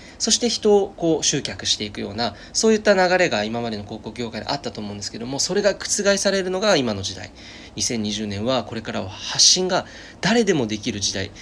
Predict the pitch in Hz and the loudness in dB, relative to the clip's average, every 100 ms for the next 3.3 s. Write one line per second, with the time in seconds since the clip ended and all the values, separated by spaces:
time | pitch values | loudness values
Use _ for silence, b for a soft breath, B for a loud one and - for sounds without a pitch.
0 | B B 151 110 139 127 135 113 185 214 | B B 0 2 2 0 -2 -2 0 2
1 | 208 - - 185 190 185 180 139 160 160 | 2 -2 -4 0 2 2 0 2 0 0
2 | - 180 104 - 147 147 147 113 107 107 | 2 2 4 0 0 0 -2 -2 -2 -4
3 | 107 107 | -4 -6